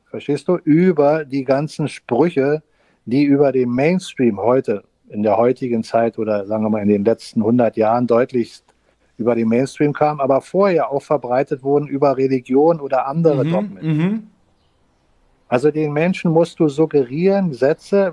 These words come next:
Speaker 1: wie das, was ich gesagt habe, dass ein Tonband anfängt zu laufen. Und immer wenn's zu einem Problem kommt, wo der Mensch dann sagt, „Eigentlich müsste ich hier was machen“, dann hört er wieder dieses Tonband. „Was kann ich schon dagegen tun?“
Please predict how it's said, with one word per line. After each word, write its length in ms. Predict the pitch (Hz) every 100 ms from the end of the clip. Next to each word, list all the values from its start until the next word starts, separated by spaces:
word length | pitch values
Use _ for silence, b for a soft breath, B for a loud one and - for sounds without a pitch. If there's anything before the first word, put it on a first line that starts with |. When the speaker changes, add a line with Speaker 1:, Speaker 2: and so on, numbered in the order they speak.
| 135
Speaker 1:
wie 360 | 127 160 175 - - -
das, 300 | 139 139 -
was 160 | 135 -
ich 100 | -
gesagt 440 | 135 123 131 -
habe, 180 | 156 147
dass 180 | 135 -
ein 220 | 131 131
Tonband 500 | 160 190 180 120 -
anfängt 440 | 110 113 117 107
zu 100 | -
laufen. 500 | 101 95 92 - - - _ _ _ _ _ B B B B -
Und 160 | 131
immer 320 | - 180 180
wenn's 340 | 160 165 - - 110
zu 100 | 160
einem 240 | 147 151
Problem 600 | - 143 120 127 170 202 -
kommt, 340 | 165 190 208 -
wo 120 | 143
der 140 | 143
Mensch 340 | 139 139 165 -
dann 200 | 156 147
sagt, 260 | 143 147 -
„Eigentlich 280 | 135 135
müsste 260 | 147 143 156
ich 60 | -
hier 160 | 143
was 200 | 135 131
machen“, 280 | 131 147 175
dann 160 | 156 127
hört 180 | 139 151
er 120 | 143
wieder 200 | 143 139
dieses 280 | 139 139 -
Tonband. 480 | 143 147 120 92 -
„Was 160 | -
kann 160 | - 127
ich 160 | 139
schon 180 | - 139
dagegen 380 | 135 123 123 127
tun?“ 300 | - 117 87